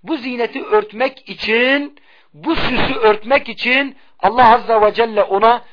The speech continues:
dışarıya çıktığı zaman örtünmesini emrediyor. E peki, nasıl oluyor da bugün Müslüman bir kadın kendi tesettürü süs olmuş?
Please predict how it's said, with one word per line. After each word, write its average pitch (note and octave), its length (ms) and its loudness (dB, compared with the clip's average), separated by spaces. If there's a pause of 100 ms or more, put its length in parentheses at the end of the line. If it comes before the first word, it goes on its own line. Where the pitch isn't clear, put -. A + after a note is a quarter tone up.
(180)
dışarıya G3+ 380 -2
çıktığı A3+ 380 -10
zaman F3 380 0 (240)
örtünmesini F#3 600 -12
emrediyor. G3 760 -6 (1300)
E F3+ 80 -6
peki, C#4 500 -4 (1000)
nasıl D4+ 360 0
oluyor C#4 520 2
da F#3+ 300 4 (880)
bugün C#4 640 -2 (640)
Müslüman C4 800 0
bir C4 160 0
kadın C4 560 0 (580)
kendi B3+ 500 0
tesettürü C4+ 1080 0 (360)
süs - 340 -6
olmuş? C#3+ 580 -8